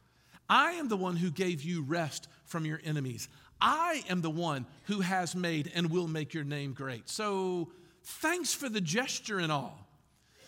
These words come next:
But if this temple construction is in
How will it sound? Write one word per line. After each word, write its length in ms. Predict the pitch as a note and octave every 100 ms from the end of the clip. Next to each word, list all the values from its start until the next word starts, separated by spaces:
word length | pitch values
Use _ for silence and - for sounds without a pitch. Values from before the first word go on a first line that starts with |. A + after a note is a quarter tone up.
| -
But 140 | - -
if 100 | -
this 280 | E4+ - -
temple 480 | - D4 D4 D#4
construction 1120 | G#3+ A3 G3 - - B3+ - - D3 G2+ G#2 B2 - - _ - -
is 180 | A3+
in 120 | A3